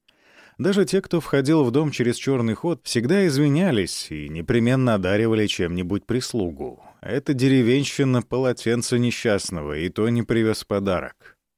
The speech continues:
Одна слава, что старший брат хозяина. А на самом деле обезьяна из Коею. Да и только.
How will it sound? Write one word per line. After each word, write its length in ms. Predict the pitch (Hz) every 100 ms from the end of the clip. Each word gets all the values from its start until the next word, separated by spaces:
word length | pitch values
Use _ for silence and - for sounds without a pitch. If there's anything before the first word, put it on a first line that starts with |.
| _ _
Одна 360 | - 95 98 107
слава, 520 | - 107 117 107 92
что 260 | - 101 90
старший 460 | - 101 90 -
брат 240 | 101 104 -
хозяина. 800 | 113 107 104 80 69 65 - - _ _ _ _ _ _
А 120 | - 160
на 140 | 160
самом 400 | - 165 143 139
деле 340 | 151 185 104
обезьяна 680 | 78 87 131 131 123 85 73
из 200 | 76 78
Коею. 640 | - 107 87 73 71 67 - - _ _ _
Да 160 | 147
и 120 | 147 123
только. 580 | 95 69 - 65 -